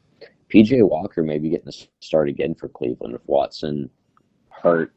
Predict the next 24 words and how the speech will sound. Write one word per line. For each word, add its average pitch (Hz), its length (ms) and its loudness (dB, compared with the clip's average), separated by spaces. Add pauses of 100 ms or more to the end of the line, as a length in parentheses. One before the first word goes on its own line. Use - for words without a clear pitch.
And 71 240 -4 (360)
the 92 80 -4
whole 117 140 8
thing 160 160 2
with 147 120 -2
him's 90 220 -4
just 73 160 -12
been 65 140 -14
strange. 65 720 -8
<laughs> - 60 -14
So 78 400 2 (420)
I 92 100 6
don't 98 160 6
know. 87 80 -2
I 85 60 0
guess 80 180 -8
they're 87 80 -6
gonna 90 120 -6
roll 80 240 -6
P 85 140 -6
J 82 180 -6
Walker 73 540 -8
out 67 220 -12
there, 69 320 -10